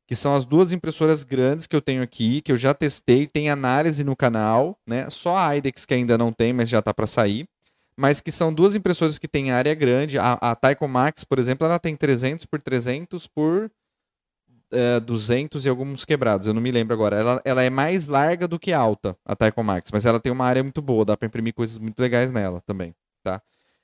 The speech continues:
E, e aí essas outras duas que você citou eu vou ficar devendo, então, ah,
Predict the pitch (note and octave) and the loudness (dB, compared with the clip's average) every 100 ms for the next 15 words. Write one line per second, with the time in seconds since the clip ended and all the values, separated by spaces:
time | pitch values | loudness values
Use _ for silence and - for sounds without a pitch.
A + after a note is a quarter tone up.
0 | _ A#2+ A#2 A#2+ A#2+ C#3+ C#3+ D#3+ F3+ G3 | _ -4 0 2 0 2 2 2 -2 -4
1 | F#3 G#3 F#3 D#3 E3 - D#3 D3+ D3+ - | -2 -2 -2 2 2 2 -2 -2 -2 2
2 | D3+ D3 D3+ D3+ D3+ C#3+ C3+ C#3 B2 B2+ | 2 2 -2 0 0 0 -2 -2 -2 -2
3 | C3+ B2 A#2+ A2+ G#2+ G2+ F2+ F#2 | -2 -2 2 2 0 -2 -4 -8